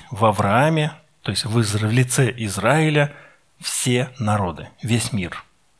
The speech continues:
Израиль оказывается неверен и не выполняет задачу, которая на него возложена. И тогда Бог верен,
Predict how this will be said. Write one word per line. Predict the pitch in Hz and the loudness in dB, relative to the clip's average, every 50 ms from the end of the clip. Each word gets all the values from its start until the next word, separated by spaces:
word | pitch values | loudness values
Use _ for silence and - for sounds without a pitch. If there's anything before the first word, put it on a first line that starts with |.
| _ _ _ _ _ - - - - - - - - - - - _ _ _ _ _ | _ _ _ _ _ -20 -20 -20 -20 -20 -20 -20 -20 -20 -20 -20 _ _ _ _ _
Израиль | - 170 196 190 170 165 160 185 196 190 160 113 95 92 85 - - - _ _ | 4 6 6 8 8 8 8 10 10 8 8 6 2 -2 -6 -10 -16 -20 _ _
оказывается | - - 120 117 - 156 160 160 151 151 147 151 147 147 - - 143 120 - - | 0 0 0 2 6 4 4 4 4 4 4 4 4 2 4 2 2 2 0 -2
неверен | - 113 127 147 147 127 123 139 147 160 156 151 117 95 87 - - _ _ _ _ _ _ _ _ _ _ _ | 2 4 6 6 6 6 4 4 4 6 4 4 2 2 0 -6 -14 _ _ _ _ _ _ _ _ _ _ _
и | _ 180 180 | _ 6 8
не | 175 165 160 | 8 8 8
выполняет | 156 160 151 156 151 143 147 160 160 165 165 160 139 | 6 6 4 4 2 4 4 4 2 4 4 2 2
задачу, | 117 107 123 131 123 120 110 107 135 147 156 151 - - - 127 | 2 0 2 2 2 2 4 4 4 4 4 2 -2 -2 -2 -2
которая | 123 - 120 117 - 143 143 139 135 123 110 | 0 -2 -4 -2 2 2 2 4 2 0 0
на | 110 107 | -2 -2
него | 104 107 113 120 123 | -2 -2 -2 -2 -2
возложена. | 113 113 110 104 104 110 110 107 - - - - 120 - - - - - - - - | -2 -2 -4 -2 -4 -4 -4 -4 -6 -10 -10 -10 -12 -12 -14 -14 -14 -14 -14 -4 -4
И | 117 | -2
тогда | 107 - 131 120 117 117 123 | 2 4 2 4 6 4 4
Бог | 110 110 113 143 139 120 - - - - _ _ | 4 6 6 6 6 6 4 -2 -10 -12 _ _
верен, | _ - 104 95 98 135 156 175 180 185 185 185 180 | _ -16 -12 2 6 8 8 8 8 8 6 4 2